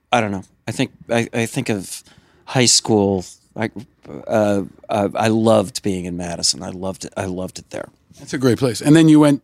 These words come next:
Speaker 2: I, I said earlier, to one of the other little threes.
Speaker 1: Yes,
Speaker 2: I went
Speaker 1: one
Speaker 2: to
Speaker 1: of
Speaker 2: Amherst College.
Speaker 1: You went, you
Speaker 2: Then
Speaker 1: went to
Speaker 2: there's
Speaker 1: Amherst.
Speaker 2: Williams, and you
Speaker 1: Where
Speaker 2: went
Speaker 1: did
Speaker 2: to
Speaker 1: you grow
Speaker 2: Wi-,
Speaker 1: up?
Speaker 2: I grew up in, just outside of Peekskill, upstate New York.
Speaker 1: Uh, uh, okay.
Speaker 2: Yeah.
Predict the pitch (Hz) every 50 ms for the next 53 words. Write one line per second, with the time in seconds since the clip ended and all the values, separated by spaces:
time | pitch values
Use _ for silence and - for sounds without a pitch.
0 | _ _ 135 131 131 127 117 - - 143 127 113 - 131 127 131 131 127 123 117
1 | 107 - 127 120 120 113 127 123 123 113 113 120 - 139 151 147 139 135 123 123
2 | 123 120 110 - - 123 117 113 110 110 104 - - 143 135 135 131 110 120 139
3 | 143 147 131 131 - 135 135 135 135 131 131 123 117 - 135 127 120 123 127 131
4 | 120 117 123 127 135 139 - - 131 135 143 143 143 139 127 127 147 143 139 139
5 | 135 135 135 123 131 135 135 131 131 131 131 127 113 - 131 131 120 - 131 123
6 | 113 135 123 - - _ _ _ _ _ _ _ 131 123 127 131 135 123 127 117
7 | 113 113 - - - - 127 - - 120 110 - 123 110 - 127 120 101 - -
8 | 104 98 101 107 104 - - 113 110 104 110 110 107 104 117 117 107 104 101 101
9 | 101 98 95 104 - - 110 123 123 123 107 107